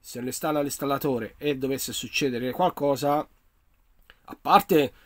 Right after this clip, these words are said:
voglio vedere chi riesce a, <laughs> a capire che cosa è successo in un camper che ha preso fuoco, ma comunque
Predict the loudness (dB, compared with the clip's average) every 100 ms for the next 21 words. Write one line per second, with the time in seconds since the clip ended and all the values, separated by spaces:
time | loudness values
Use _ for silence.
0 | -20 -4 -4 -2 0 -2 -4 -4 -4 -4
1 | -8 0 2 2 0 -14 -18 -8 -6 -2
2 | -2 0 0 -2 -4 -6 -6 -8 -6 -4
3 | -2 -2 -4 -6 -6 -8 -8 -8 -8 -8
4 | -10 -2 -2 -2 -4 -6 -8